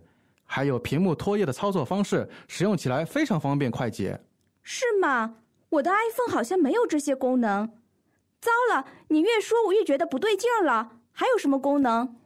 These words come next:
Speaker 2: 你快说吧，别怕打击我，我要找那个骗子算账去。
Speaker 1: 算了吧，吃一堑长一智，你就当交学费。下次先把产品了解透了再花钱也不迟。其实我觉得 iPhone 最值得一提的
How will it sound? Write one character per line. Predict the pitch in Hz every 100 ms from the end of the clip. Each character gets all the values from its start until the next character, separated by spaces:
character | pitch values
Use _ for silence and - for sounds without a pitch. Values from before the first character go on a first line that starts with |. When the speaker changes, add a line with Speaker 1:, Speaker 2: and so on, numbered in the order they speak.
| _ -
Speaker 2:
你 |
快 | 254 415
说 | 403 427
吧， | 427 247 226 -
别 | 277
怕 | 494 539
打 | 254
击 | 208 247
我， | 269 233 202 - _ _
我 | - 302
要 | 392
找 | 262
那 | 269
个 | 311
骗 | - 403 302
子 | 269 269
算 | - 539 466
账 | 605 480
去。 | - - - _ _ -
Speaker 1:
算 | - 214
了 | 170
吧， | 143 127 - -
吃 | - 185
一 | 170
堑 | 175 190 147
长 | 117 101
一 | 120
智， | - 156 110 - _ _
你 | 120 104
就 | 110 131
当 | 156 165 160
交 | 190 185
学 | 185
费。 | - 139 - - _ _ _ _
下 | - 180 151
次 | - 139
先 | 202
把 | 147
产 | 123 139 208
品 | - 117
了 | 131
解 | 135
透 | 113 262 202
了 | 104
再 | 120
花 | 107 120
钱 | -
也 | 104
不 | 92 104
迟。 | - 98 92 95 _ _ _ -
其 | - 185
实 | 190 190 - - -
我 | 139
觉 | 131 185
得 | 196
iPhone | 170 208 220 185 135
最 | 240 170
值 | - 135
得 | 160
一 | 202
提 | - 120
的 | 123 95